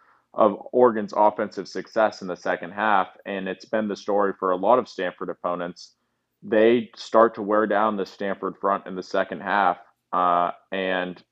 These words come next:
so at that point, I mean, I remember that fourth and one, and to be honest with you,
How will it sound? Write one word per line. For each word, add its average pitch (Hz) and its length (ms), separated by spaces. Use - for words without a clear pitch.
so 107 220
at 95 100
that 127 240
point, 113 280
I 107 80
mean, 113 160
I 120 80
remember 139 420
that - 240
fourth 117 260
and 98 120
one, 110 380
and 120 180
to 123 80
be 101 160
honest 180 360
with 101 240
you, 95 380